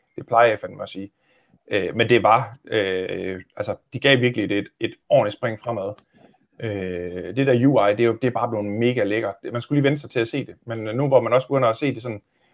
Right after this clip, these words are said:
få sit indre øje i retrospekt, øh, den måde, når det var, at man hiver notification-baren ned, øh, hvor har jeg min Android-dims, den har jeg lige her. Øh, når man, når man hiver, øh, hiver den her, øh, ting ned, ikke? Altså,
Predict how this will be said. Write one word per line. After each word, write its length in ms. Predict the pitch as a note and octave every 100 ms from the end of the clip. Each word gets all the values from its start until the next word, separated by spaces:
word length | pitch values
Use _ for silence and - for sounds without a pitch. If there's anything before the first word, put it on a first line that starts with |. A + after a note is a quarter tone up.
| _
få 80 | -
sit 140 | A#2+ A#2+
indre 200 | D3 C3+
øje 260 | A#2 C3
i 60 | A2+
retrospekt, 680 | A2 - A2+ C#3+ D3 - _ _ _ _ _ _
øh, 160 | A2+ A2+
den 140 | C3+
måde, 280 | C3+ C#3 D3+
når 120 | B2+
det 100 | A#2
var, 140 | A#2+ B2+
at 60 |
man 120 | A#2
hiver 140 | A#2 A#2
notification-baren 880 | - A#2 - D3+ C3 A2 A#2+ A2+ A#2+
ned, 260 | C3 -
øh, 460 | G#2+ G2+ G2+ G#2 G#2+
hvor 200 | A2 A#2
har 100 | A2+
jeg 100 | G#2
min 360 | G#2 G#2 A2 B2
Android-dims, 720 | B2 A#2+ B2+ C#3 C#3 A#2 -
den 140 | B2+
har 80 | B2
jeg 80 | A#2+
lige 120 | B2+
her. 80 | A2+ _ _ _ _ -
Øh, 440 | C3+ A#2 G#2+ G#2
når 120 | A#2+
man, 160 | A#2 A2+
når 180 | B2+ A#2
man 260 | A#2 A#2
hiver, 440 | B2 A#2+ A2+ G#2+ - _ _ _ -
øh, 420 | A#2+ G#2+ G2+ G2 G2 G2+ _ _ _ _ _ _ _ _ -
hiver 360 | B2+ A#2 A2+
den 180 | C3 C3+
her, 380 | C#3 A#2 G#2 G2
øh, 680 | G2 G2 G2+ G#2 G#2 F#2 -
ting 240 | F3 D3
ned, 200 | C#3 B2
ikke? 160 | C3+ G#2
Altså, 240 | A2+ G#2+